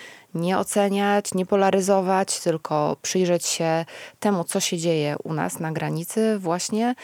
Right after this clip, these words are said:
rozmawiając z ludźmi, którzy na własnej skórze doświadczają skutków tego kryzysu. I ja muszę powiedzieć o jednej rzeczy, że to jest nagroda dla mnie, ale nad serialem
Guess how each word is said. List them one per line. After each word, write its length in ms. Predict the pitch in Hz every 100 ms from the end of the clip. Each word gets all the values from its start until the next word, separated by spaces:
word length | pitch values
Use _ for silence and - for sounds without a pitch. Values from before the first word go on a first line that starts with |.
| - - - -
rozmawiając 640 | 160 156 190 202 196 180
z 40 | 175
ludźmi, 280 | 190 196 190
którzy 220 | 185 180
na 80 | 175
własnej 320 | 196 - 160
skórze 460 | - 147 135 143 147 -
doświadczają 800 | 156 151 - - - - - -
skutków 480 | - - - -
tego 360 | - - - 131
kryzysu. 540 | - 156 139 - - - - - - -
I 60 |
ja 140 | 175 175
muszę 220 | 175 170
powiedzieć 300 | 165 160 -
o 40 |
jednej 280 | 165 156 151
rzeczy, 280 | 143 139 151
że 100 | 147
to 160 | -
jest 800 | 156 147 139 - - - - -
nagroda 440 | 160 156 165 156 156
dla 220 | 160 175
mnie, 320 | 196 196 202
ale 180 | 175 170
nad 220 | 175 165
serialem 680 | - - 170 170 160 170 175